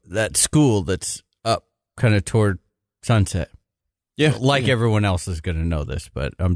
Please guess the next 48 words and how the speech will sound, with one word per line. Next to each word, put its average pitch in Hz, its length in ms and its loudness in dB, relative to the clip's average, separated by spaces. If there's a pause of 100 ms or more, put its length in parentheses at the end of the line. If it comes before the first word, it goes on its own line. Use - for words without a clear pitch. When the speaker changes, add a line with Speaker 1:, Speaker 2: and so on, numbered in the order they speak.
Speaker 1:
I 120 100 2
Speaker 2:
Yeah. 110 60 2
Speaker 1:
just, 117 220 0
I 143 100 2
need 156 80 2
Speaker 2:
Very 127 200 4
Speaker 1:
someone. 127 200 2
Speaker 2:
specific. 98 380 2 (300)
Speaker 1:
Yeah, 110 120 2
Speaker 2:
Yeah, 101 200 4
Speaker 1:
they, 127 80 0
Speaker 2:
I'm 117 100 2
with 113 100 2
Speaker 1:
they 147 100 2
Speaker 2:
you. 143 60 0
Speaker 1:
have 151 320 0
those, 127 520 0 (640)
those 123 300 2 (220)
outdoor 123 880 2 (100)
covered, 120 640 2 (380)
like, 113 380 -2 (240)
play 160 260 2
areas, 78 420 -4
basketball 92 540 0
Speaker 2:
Yeah. 82 120 4
Speaker 1:
areas. - 340 -6
It's 95 160 -6
an 101 80 4
elementary 101 440 2
Speaker 2:
Like 107 60 0
the - 40 -8
Speaker 1:
school. 123 160 4
Speaker 2:
little 120 180 4
half 107 280 0
court 101 420 0
type 92 260 -2
deals 90 300 0
all 90 120 2
Speaker 1:
Yeah, 208 140 4
Speaker 2:
coming 185 140 4
off 175 40 2
Speaker 1:
yeah. 165 200 0
Speaker 2:
the 90 60 -4
back. 85 260 -2
Yeah. 113 160 2
Speaker 1:
So 156 160 2
this, 143 840 0 (600)
I, 123 180 2